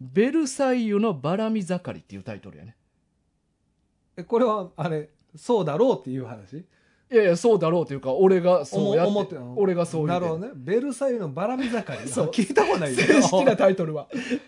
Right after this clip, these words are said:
Speaker 2: でも今、それ、略称で？
Speaker 1: そう。で、みんながバラって言うから、ベルサイユのバラ。
Speaker 2: うん。うんうんうん。
Speaker 1: まあ、ベルサイユ宮殿っていうのがフランスにあるからな。
Speaker 2: うんうんうん。
Speaker 1: そうそう。ベルサイユっていうのはフランスの
Speaker 2: なるほどね。
Speaker 1: うん。
Speaker 2: はいはい。まあまあ、そういう有名やな。
Speaker 1: 名前やから。
Speaker 2: うん。
Speaker 1: だから、ベルサイユのバラ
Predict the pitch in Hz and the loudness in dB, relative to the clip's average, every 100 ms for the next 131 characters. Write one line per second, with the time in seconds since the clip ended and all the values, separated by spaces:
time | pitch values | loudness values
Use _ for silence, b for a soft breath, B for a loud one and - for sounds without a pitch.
0 | B - 320 277 262 269 - 202 196 220 | B -8 -2 0 0 -2 -2 -6 2 6
1 | 254 349 - 339 339 370 381 269 294 320 | 6 4 -2 -4 -4 -4 -2 -4 -4 0
2 | 330 269 190 254 285 247 233 254 320 285 | 4 4 6 6 4 4 -2 -6 -6 -4
3 | 285 302 131 - 175 233 254 233 254 226 | 0 2 0 -2 0 2 0 -2 -2 -2
4 | 208 214 240 147 131 82 _ - 135 123 | -2 -4 -4 -4 -8 -10 _ -8 -6 -6
5 | 113 107 208 185 226 294 - 294 277 269 | -8 -12 -2 0 2 0 4 4 4 2
6 | 262 254 170 120 120 117 107 131 127 131 | 0 0 0 -4 -10 -10 -10 -10 -10 -12
7 | 135 90 - 139 151 147 135 139 131 117 | -14 -14 -16 -8 -2 -2 -2 -4 -6 -6
8 | 165 190 185 190 160 180 190 220 147 143 | -2 0 0 -2 -2 -4 -4 -6 -6 -8
9 | 139 135 135 127 127 - 147 151 151 143 | -10 -12 -12 -12 -12 -10 -4 -2 -2 -2
10 | 151 220 247 127 131 107 110 95 143 135 | -6 -8 -10 -12 -12 -12 -14 -12 -10 -10
11 | 127 - 143 151 156 143 98 147 143 120 | -10 -10 -8 -4 -4 -4 -6 -6 -6 -8
12 | 107 131 110 101 185 165 262 277 262 277 | -10 -10 -12 -6 -2 0 0 -2 0 0
13 | 254 220 240 294 131 127 180 175 | 0 -2 -2 0 -2 0 0 0